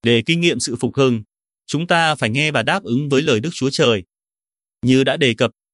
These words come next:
trong sự tan vỡ của Gia-cốp, Đức Chúa Trời phán với ông.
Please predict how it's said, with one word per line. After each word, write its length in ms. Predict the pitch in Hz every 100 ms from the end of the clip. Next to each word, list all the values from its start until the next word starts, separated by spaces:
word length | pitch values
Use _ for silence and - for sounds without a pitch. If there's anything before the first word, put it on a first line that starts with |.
| _
trong 240 | - 139 135
sự 220 | 139 127
tan 180 | 139 135
vỡ 240 | 147 202 214
của 180 | 101 90
Gia-cốp, 360 | 123 175 185 - _ _ _ _ _
Đức 100 | 180
Chúa 200 | - 151
Trời 240 | - 127 107
phán 240 | 117 127
với 100 | 131
ông. 240 | 147 151